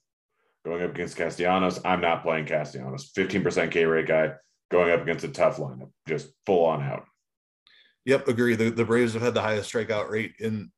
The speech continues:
Speaker 2: in the majors this year, but, uh, Castellanos still isn't gonna strike any of them out. So, um, I like the Braves.
Speaker 1: Yeah,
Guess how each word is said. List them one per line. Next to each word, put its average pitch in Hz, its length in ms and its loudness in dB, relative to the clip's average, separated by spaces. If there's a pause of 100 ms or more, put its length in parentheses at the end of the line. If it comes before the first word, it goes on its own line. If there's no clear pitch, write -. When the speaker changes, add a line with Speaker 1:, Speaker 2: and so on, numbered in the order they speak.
(140)
Speaker 2:
in 113 140 2
the 117 80 4
majors 123 380 2
this 143 160 -2
year, 143 300 -2
but, - 200 -2 (880)
uh, 101 200 -2
Castellanos 101 520 -2
still 101 200 2
isn't 90 120 -6
gonna 90 140 -8
strike 90 280 -8
any 90 140 -6
of 90 140 -6
them 90 140 -6
out. 85 260 -10
So, 92 300 -10 (440)
um, 85 260 -8
I 95 100 -2
like 95 160 -2
the - 80 -14
Braves. 104 340 0 (600)
Speaker 1:
Yeah, 107 320 4